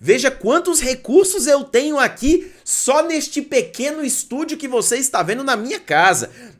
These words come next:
É Papa Francisco, é Cavaleiro do Zodíaco, é Silvio Santos, é contagem regressiva. Aqui você tem tudo para ter tempo esgotado. Raul perguntou,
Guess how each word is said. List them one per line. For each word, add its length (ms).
É 120
Papa 280
Francisco, 540
é 60
Cavaleiro 560
do 80
Zodíaco, 600
é 60
Silvio 380
Santos, 420
é 80
contagem 560
regressiva. 760
Aqui 460
você 600
tem 320
tudo 560
para 300
ter 420
tempo 480
esgotado. 1120
Raul 920
perguntou, 1400